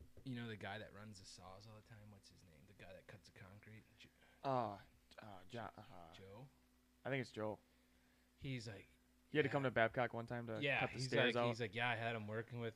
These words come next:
Speaker 1: me," and I was like, "Here, you wanna run this?" For, like, five minutes, he just put it down, put the saw down. He's like, "Yeah, I don't know if this is for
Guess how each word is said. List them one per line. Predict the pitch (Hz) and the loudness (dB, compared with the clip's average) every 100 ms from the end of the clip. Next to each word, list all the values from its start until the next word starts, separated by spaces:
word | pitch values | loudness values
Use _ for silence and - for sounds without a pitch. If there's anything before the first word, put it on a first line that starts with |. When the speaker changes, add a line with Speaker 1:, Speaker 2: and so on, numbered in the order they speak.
| 123 | -6
Speaker 1:
me," | 113 117 117 | -4 0 0
and | 107 95 95 - - - - _ _ - | -2 -6 -14 -20 -20 -20 -20 _ _ -14
I | 101 | -14
was | 98 95 | -12 -14
like, | 95 | -4
"Here, | 123 | -2
you | 123 110 | 0 -2
wanna | 110 | -2
run | 107 113 | -2 -2
this?" | 123 127 - | -2 -2 -4
For, | 110 | -12
like, | 95 - - | -12 -14 -6
five | 113 107 101 | -2 -2 -2
minutes, | 107 101 92 107 | -6 -8 -10 -14
he | |
just | 101 - | -16 -14
put | - 104 | -10 -10
it | 92 | -10
down, | 98 98 98 87 | -14 -14 -14 -16
put | - 92 | -18 -12
the | |
saw | - 101 98 98 | -10 -6 -8 -8
down. | 92 90 | -10 -12
He's | 95 95 | -14 -16
like, | - - - - - - - - - - _ - | -20 -20 -20 -20 -20 -20 -20 -20 -20 -20 _ -8
"Yeah, | 110 | -4
I | |
don't | 110 | -4
know | 107 95 | -4 -8
if | |
this | 101 - | -8 -10
is | 95 | -10
for | - | -10